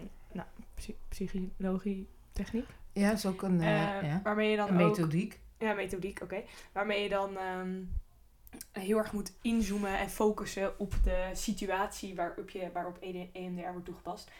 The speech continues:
Speaker 1: En de E M D R, je moet me verbeteren als ik het verkeerd zeg, maar is een techniek om, eh,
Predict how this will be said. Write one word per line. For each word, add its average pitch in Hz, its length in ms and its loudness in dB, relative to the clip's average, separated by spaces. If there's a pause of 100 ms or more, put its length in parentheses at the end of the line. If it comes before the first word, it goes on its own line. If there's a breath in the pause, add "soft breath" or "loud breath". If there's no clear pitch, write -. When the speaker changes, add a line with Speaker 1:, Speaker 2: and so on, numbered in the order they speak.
(180 loud breath)
Speaker 1:
En 185 60 -6
de 185 60 -2
E 190 100 0
M 190 60 -4
D 190 40 -4 (360)
R, - 40 -4
je 190 80 0
moet 185 140 0
me 180 60 -2
verbeteren 170 400 0
als 170 100 -4
ik 170 60 -8
het 170 80 -6
verkeerd 175 260 -6
zeg, 185 160 -6
maar 175 240 -4 (320 loud breath)
is 190 140 -6
een 190 100 -6
techniek 185 500 -4
om, 180 340 0
eh, 175 100 -2